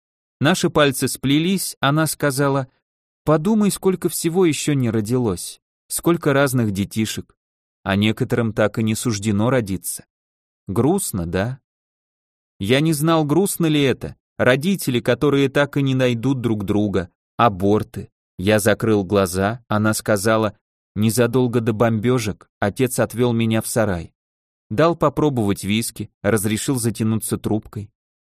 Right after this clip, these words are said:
Я себя почувствовала такой взрослой, такой особенной. Он спросил, что я знаю про секс. Я закашлялась. Он засмеялся, а потом стал серьезным. Он спросил, сумею ли уложить чемодан,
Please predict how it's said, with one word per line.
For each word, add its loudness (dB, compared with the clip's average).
Я 0
себя 0
почувствовала -2
такой -2
взрослой, -2
такой 2
особенной. -2
Он 2
спросил, 0
что -4
я 2
знаю -2
про -4
секс. -6
Я 2
закашлялась. -2
Он 0
засмеялся, 0
а 0
потом 0
стал 0
серьезным. -2
Он 0
спросил, 0
сумею 0
ли 2
уложить 0
чемодан, -2